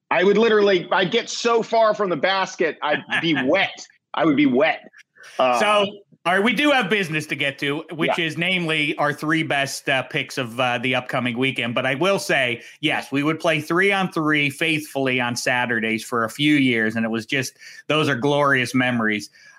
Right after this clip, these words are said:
Speaker 2: Um, and it was a three on three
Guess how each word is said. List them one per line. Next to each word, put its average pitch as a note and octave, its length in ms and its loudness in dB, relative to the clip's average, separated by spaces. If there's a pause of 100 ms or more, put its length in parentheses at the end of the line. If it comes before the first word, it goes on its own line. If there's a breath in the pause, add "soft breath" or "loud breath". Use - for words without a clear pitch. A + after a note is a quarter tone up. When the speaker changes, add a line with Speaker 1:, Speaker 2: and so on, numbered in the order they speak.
(120)
Speaker 2:
Um, B2 560 -2 (100)
and C3+ 160 0
it C#3 60 0
was C3 140 -2
a C3 80 -2
three E3+ 280 0
on F3 160 0
three D#3 680 2